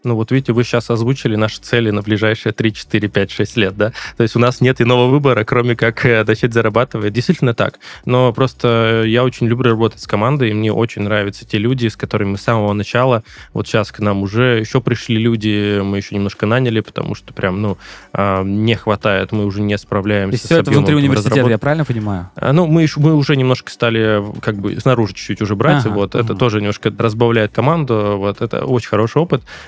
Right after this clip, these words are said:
Speaker 1: Но я про то, что, как бы, у нас нет другого выхода. Я думаю, что наша цель — это заработать и, соответственно, окупаться, и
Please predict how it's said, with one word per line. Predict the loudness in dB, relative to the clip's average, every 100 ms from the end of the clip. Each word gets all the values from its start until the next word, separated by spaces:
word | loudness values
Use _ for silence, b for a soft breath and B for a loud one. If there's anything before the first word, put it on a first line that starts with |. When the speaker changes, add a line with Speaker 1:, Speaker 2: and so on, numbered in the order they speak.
| 0
Speaker 1:
Но | 0
я | 2
про | 0
то, | 0
что, | 0 0 2 4 4 2 0
как | -2 0
бы, | 0 0
у | 0
нас | 0 2
нет | 0
другого | 0 0 2 2
выхода. | 0 0 2
Я | 2 2
думаю, | 0 0
что | -2
наша | 0 0 -2
цель — | -2 -2 -2
это | -2 0
заработать | 2 2 2 2 0 -4
и, |
соответственно, | -4 -4 -4 -2 -2
окупаться, | -2 0 -2 -2 -6 -6
и | -6 -8